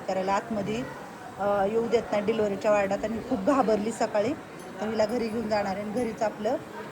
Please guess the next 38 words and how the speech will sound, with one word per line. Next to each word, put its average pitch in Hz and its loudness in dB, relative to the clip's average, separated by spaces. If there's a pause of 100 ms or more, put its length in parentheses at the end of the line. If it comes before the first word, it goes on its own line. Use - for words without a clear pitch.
(140)
जवळच्या 214 2
एका 208 -2
दवाखान्यात 196 0
म्हणजे, 233 -2 (160)
अ, 190 -2
सलाईन 196 0
लावणार 190 -2
आहे. 240 -2
तर - -10
आता 180 -6
ही 208 -4
झोपले 202 -4
इकडं, 208 -4
हे 247 -6
बारकं 196 -2
झोपले 214 -2
इकडं, 233 -2 (360)
हा, 208 -2
हे 208 4
इकडं 214 2
झोपले. 208 -2 (640)
तर 214 0
अरुण 214 6
म्हटला, 208 0
"मी 226 2
बघतो 220 0
दोघांना 202 4
बी." 220 0 (800)
तिचा 208 0
भाऊ 233 6
आलाय, 214 6 (380)
मग, 196 -4
अ, 196 0
आम्ही 220 4
दोघं 220 6
बघतो 226 0
ह्या 220 2
दोघांना. 208 2